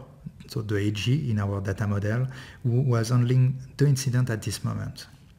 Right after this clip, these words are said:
And the next page, case details list, is also listing the tickets with some of their key dimensions, with here the possibility to directly access the incident in ServiceNow, if you need to go at the lowest level and read the full history of notes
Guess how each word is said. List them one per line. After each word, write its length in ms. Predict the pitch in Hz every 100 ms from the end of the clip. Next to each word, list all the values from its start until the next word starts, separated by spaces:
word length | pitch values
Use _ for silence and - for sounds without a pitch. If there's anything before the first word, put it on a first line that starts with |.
| - - - - - - - -
And 120 | 139
the 80 | 131
next 260 | 127 147 -
page, 560 | 143 156 170 - - - -
case 360 | - 123 123 120
details 800 | 135 113 123 120 110 107 - 120
list, 400 | 131 160 - - -
is 140 | 147 139
also 240 | 170 180
listing 300 | 156 - 139
the 60 | 120
tickets 600 | 120 - 123 123 - 143
with 240 | 123 113
some 260 | - 147 139
of 120 | -
their 160 | 95 -
key 180 | - 139
dimensions, 800 | 120 107 104 90 117 131 151 - - - - - -
with 380 | 135 135 120 127
here 280 | 160 165 170
the 160 | 160 131
possibility 560 | 151 151 143 147 165
to 120 | 156
directly 540 | 113 143 185 160 - 156
access 460 | 143 - 139 135
the 180 | 131 143
incident 560 | 147 143 131 127 127 -
in 120 | 143
ServiceNow, 640 | 131 127 117 110 - 107 - - - - - - - -
if 140 | -
you 60 | 120
need 180 | 120
to 80 | 120
go 240 | 107 123 123
at 120 | 104
the 200 | 107 104
lowest 520 | 104 120 117 101 -
level 280 | 113 113 113
and 140 | 101
read 160 | 110 107
the 80 | 101
full 260 | - 147
history 400 | 127 - 123 117
of 220 | 104 -
notes 400 | 120 120 127 -